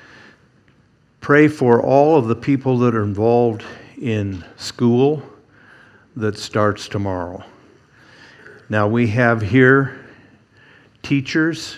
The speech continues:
and he-, this is, this is who we're gonna pray for. And we're gonna ask you to come to the front in a second. And Dan and Tanner will give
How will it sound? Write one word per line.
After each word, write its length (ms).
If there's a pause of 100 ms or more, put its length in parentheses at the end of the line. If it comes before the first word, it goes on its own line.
and 200
he-, 140
this 360
is, 480
this 760
is 40
who 140
we're 120
gonna 180
pray 260
for. 340 (920)
And 160
we're 80
gonna 200
ask 340
you 80
to 100
come 260
to 60
the 100
front 400 (480)
in 80
a 100
second. 460 (760)
And 420
Dan 420
and 320
Tanner 500
will 280
give 360